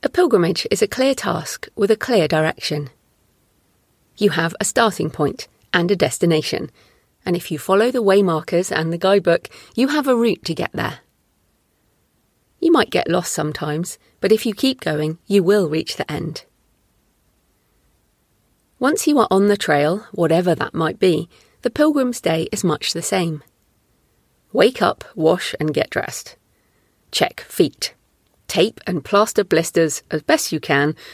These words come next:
before putting on socks and walking shoes or boots. Take painkillers if you need to.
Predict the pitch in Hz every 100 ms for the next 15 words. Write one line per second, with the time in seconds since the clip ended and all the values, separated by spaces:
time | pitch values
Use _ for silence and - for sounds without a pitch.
0 | - 180 - 190 - 262 226 165 170 -
1 | - - - - 160 196 208 190 180 175
2 | 160 156 - - - - - _ _ _
3 | _ _ _ _ 180 - - - 247 185
4 | - - 147 - 147 - 165 156 160 -
5 | 156